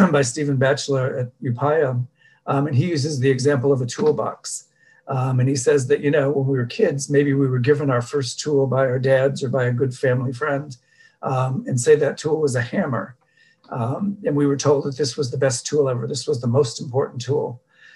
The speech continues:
And so we believed, you know, that person that gave us that gift, and we began to use that hammer to bring things together and <laughs> tear some other things apart. Um, there's, yes, a personal story in there. Um, and, but we believed it.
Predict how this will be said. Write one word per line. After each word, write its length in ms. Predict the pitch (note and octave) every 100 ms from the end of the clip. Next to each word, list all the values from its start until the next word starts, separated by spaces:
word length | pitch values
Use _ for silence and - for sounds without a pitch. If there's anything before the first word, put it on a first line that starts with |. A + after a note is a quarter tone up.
| _ -
And 140 | C#3+
so 140 | B2+ D3+
we 140 | C#3+
believed, 540 | D3 D#3 F#3 G#3+ - - _ -
you 100 | C#3
know, 140 | B2
that 200 | B2+ B2
person 300 | - C#3 C#3
that 80 | C#3+
gave 220 | B2+ A#2+
us 180 | B2+ -
that 200 | - -
gift, 340 | E3 F#3+ -
and 200 | C3 C3+ - _ - -
we 160 | C3
began 440 | C#3 C3 C3 C3 C3
to 160 | -
use 220 | C3+ D3 C3
that 180 | C#3+
hammer 320 | A#2+ C3+ D3 C3+
to 200 | - C3
bring 260 | C#3 D3+
things 340 | C3 C#3 C#3 B2
together 360 | C#3 D3+ D#3+
and 240 | G3 C3+ B2
<laughs> 60 | -
tear 220 | - -
some 220 | B2+ -
other 180 | D#3+ -
things 280 | - - C#2+
apart. 460 | - D2 C#2+ - _ _ - - -
Um, 240 | C#3+ C#3 G#3
there's, 240 | D#3 C#3
yes, 240 | D3+ C#3 C3+
a 60 |
personal 400 | B2 B2+ B2+ C3+
story 400 | C3 C3 B2 D3
in 100 | C3+
there. 280 | C3 - G#3+ - - - -
Um, 440 | C#3 C#3 D3+ C#3+ - _ _ -
and, 120 | G3+
but 100 | G#3
we 140 | G#3
believed 420 | A#3 - F3 -
it. 240 | - -